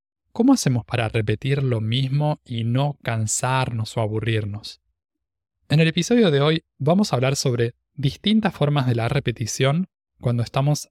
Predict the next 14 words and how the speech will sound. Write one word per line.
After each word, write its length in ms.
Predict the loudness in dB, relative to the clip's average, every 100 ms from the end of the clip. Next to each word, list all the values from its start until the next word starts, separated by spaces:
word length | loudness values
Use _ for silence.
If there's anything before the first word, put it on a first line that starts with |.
| -6
aprendiendo 600 | -2 0 0 0 2 0
algo. 340 | -2 -6 -10 _ _ _ _ _ _ _ _ _ _ -4
¿Por 140 | -2
qué 60 | -2
es 60 |
tan 140 | 2 2
importante 500 | 2 -2 -2 -2 -2
la 100 | -2
repetición 920 | -2 -4 -6 -6 -4 -4 -6 -10 -14 _ _ _
cuando 160 | -4 -4
estamos 320 | -4 -4 -4
hablando 380 | -4 -2 -2 -2
de 80 | -4
aprendizaje? 840 | -6 -6 -6 -6 -8 -10 -10 -14